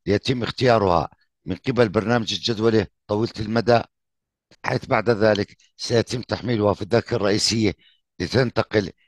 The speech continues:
إلى الحالة الجاهزة، ready state.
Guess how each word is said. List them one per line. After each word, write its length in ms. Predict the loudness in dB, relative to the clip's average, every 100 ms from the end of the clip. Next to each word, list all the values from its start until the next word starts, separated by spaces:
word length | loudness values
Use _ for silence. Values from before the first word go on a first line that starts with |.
| _
إلى 140 | 2 2
الحالة 300 | 2 0 0
الجاهزة، 560 | 0 0 0 -6 -10 -12 _ -2
ready 400 | 0 2 0 -2
state. 500 | -6 -2 0 0 -6